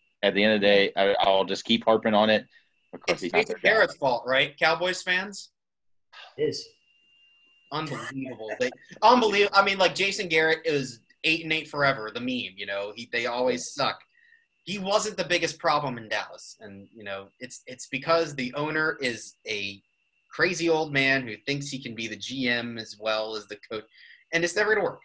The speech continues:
Speaker 2: It's, it's never gonna work as long as it's being run that way. Dallas, and you know what? We all relish in it.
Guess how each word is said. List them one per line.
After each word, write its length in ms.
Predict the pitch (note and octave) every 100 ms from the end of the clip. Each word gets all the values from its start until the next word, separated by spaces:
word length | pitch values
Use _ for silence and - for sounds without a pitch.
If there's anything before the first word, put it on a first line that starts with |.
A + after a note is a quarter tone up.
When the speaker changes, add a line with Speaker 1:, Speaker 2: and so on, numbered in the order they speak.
| _
Speaker 2:
It's, 220 | - - -
it's 140 | D3+
never 160 | F#3+ A#3
gonna 160 | A3+
work 160 | G3 F#3
as 100 | D#3
long 200 | D#3+ D#3
as 80 | C#3+
it's 100 | C#3
being 180 | C3+ A#2+
run 160 | A2
that 200 | G#2 G#2
way. 240 | G2 F#2+ F#2+ _ _ _ _ _ C3+
Dallas, 280 | D#3 E3+ F3
and 200 | F3+ G3
you 80 | G#3
know 140 | G#3+
what? 260 | G#3 A#3 A#3 - -
We 160 | G3 A#3+
all 260 | G3+ F#3 E3
relish 360 | G3+ G3+ -
in 140 | G3 D#3
it. 160 | -